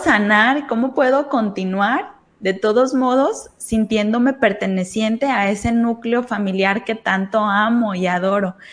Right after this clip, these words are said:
Y bueno, pues desde ahí se, se desprenden muchísimas cosas y algo maravilloso es el desaprender. Y me gustaría que nos hablaras de eso, amiga.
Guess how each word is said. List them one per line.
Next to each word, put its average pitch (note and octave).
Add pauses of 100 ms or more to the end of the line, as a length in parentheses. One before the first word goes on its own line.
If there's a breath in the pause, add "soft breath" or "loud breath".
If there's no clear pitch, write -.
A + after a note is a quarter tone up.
(180 loud breath)
Y G3
bueno, G#3
pues F#3
desde F#3
ahí F#3
se, A3+
se G3+
desprenden G3
muchísimas A3
cosas G3+
y G3+ (100)
algo G#3
maravilloso G#3+
es G3+
el A3
desaprender. F3 (560 loud breath)
Y -
me F#3+
gustaría D#3
que G#3
nos G#3+
hablaras F3
de F3
eso, G#3
amiga. E3+